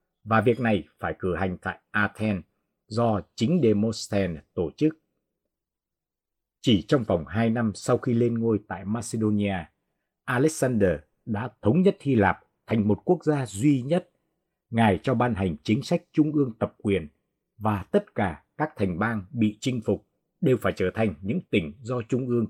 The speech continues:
kiểm soát. Ngài cho sáp nhập quân đội các nước lại thành một khối, đặt dưới quyền chỉ huy của mình để chuẩn bị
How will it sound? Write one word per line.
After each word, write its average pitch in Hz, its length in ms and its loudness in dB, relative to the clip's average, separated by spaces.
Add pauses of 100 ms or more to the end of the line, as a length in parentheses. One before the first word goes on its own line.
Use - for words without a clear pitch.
kiểm - 200 0
soát. 147 300 -6 (1800)
Ngài 104 380 0
cho 120 120 2
sáp - 260 -4
nhập 104 300 -2
quân 117 180 0
đội - 200 0 (120)
các 131 120 -6
nước 156 300 0 (100)
lại 92 300 -2
thành 87 180 -6
một 76 80 -6 (100)
khối, 123 300 0 (560)
đặt 135 220 -2
dưới 160 200 2
quyền 107 260 0
chỉ 87 240 -4
huy 139 300 0 (100)
của 87 140 -8
mình 85 320 -4 (640)
để 113 120 0
chuẩn 104 280 2
bị 107 220 4